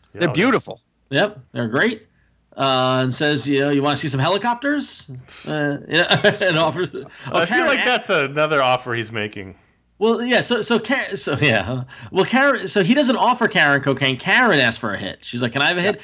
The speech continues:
Speaker 3: And then there's a valet who is just standing by the cocaine with the little straw to hand to her.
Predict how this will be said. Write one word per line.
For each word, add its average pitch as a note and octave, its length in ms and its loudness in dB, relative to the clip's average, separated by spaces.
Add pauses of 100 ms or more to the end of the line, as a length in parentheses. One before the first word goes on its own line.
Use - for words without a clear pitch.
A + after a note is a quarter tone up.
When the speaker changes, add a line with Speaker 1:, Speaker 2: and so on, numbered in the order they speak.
(200)
Speaker 3:
And F3 100 0
then A#3 180 2
there's G3 240 2
a E3+ 300 2
valet F3 760 2
who D#3 300 2
is D#3 140 0
just D3+ 200 -4
standing E3+ 300 0
by E3 120 2
the D#3 80 -2
cocaine D#3+ 680 -2 (160)
with E3+ 200 0
the F3+ 100 2
little D#3+ 240 2
straw E3 520 2
to C#3 80 -2
hand D#3 280 0
to B2+ 140 0
her. G#2 220 -8